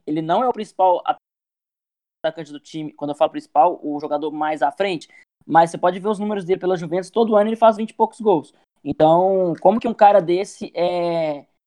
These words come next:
é in-, é estranho falar, né? Mas a gente ainda não conseguiu ver a sua melhor versão e aonde que ele rende mais. Talvez a gente esteja esperando ele passar, talvez aco-, aconteça com o Sarri, né? Ele passar na mão de um treinador que consiga extrair o máximo.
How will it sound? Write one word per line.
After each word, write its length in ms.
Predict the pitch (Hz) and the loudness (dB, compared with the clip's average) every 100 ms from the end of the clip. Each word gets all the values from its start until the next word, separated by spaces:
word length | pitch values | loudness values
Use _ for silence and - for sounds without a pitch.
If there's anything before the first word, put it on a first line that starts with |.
| _ - | _ -12
é 200 | 170 190 | -8 -8
in-, 120 | - _ - - | -10 _ -18 -8
é 120 | 185 | -6
estranho 340 | 175 220 262 | -6 -4 0
falar, 300 | 285 254 220 | 4 4 4
né? 120 | 190 | 0
Mas 120 | 175 170 | -8 -10
a 40 | |
gente 160 | 185 208 | -12 -10
ainda 120 | 190 | -8
não 100 | 196 | -8
conseguiu 400 | 220 233 208 214 | -10 -16 -12 -8
ver 140 | 202 | -4
a 60 | 202 | -4
sua 160 | 208 | -4
melhor 200 | 202 196 | -6 -4
versão 300 | 190 196 196 | -4 -8 -10
e 80 | 196 | -6
aonde 260 | 196 190 - | -6 -6 -8
que 60 | |
ele 100 | 196 | -8
rende 240 | 185 185 208 | -8 -10 -6
mais. 300 | 226 170 - _ _ | -2 -2 -4 _ _
Talvez 280 | - 156 170 | -2 -2 0
a 20 | |
gente 80 | 190 | -6
esteja 180 | 175 190 | -4 -6
esperando 480 | 185 - 190 175 202 | -4 0 2 2 2
ele 160 | 202 | -2
passar, 460 | 190 185 175 185 - 151 _ _ | 4 4 6 2 0 -16 _ _
talvez 260 | - 160 160 | -2 0 -2
aco-, 120 | 165 | -4
aconteça 420 | 151 135 147 151 | -4 -6 -8 -10
com 80 | - | -10
o 40 | 151 | -6
Sarri, 340 | - 208 180 | 2 2 2
né? 160 | 165 - _ _ _ - | -6 -8 _ _ _ -6
Ele 160 | 143 | -4
passar 380 | 147 165 165 175 | 4 4 4 0
na 120 | 185 | 0
mão 140 | 180 180 | -4 -6
de 60 | |
um 60 | 180 | -8
treinador 360 | 185 180 165 170 | -8 -6 -6 -10
que 60 | |
consiga 240 | 185 175 185 | -14 -12 -14
extrair 300 | - 180 202 | -4 -2 -2
o 40 | |
máximo. 460 | 226 175 165 110 | -2 -4 -6 -12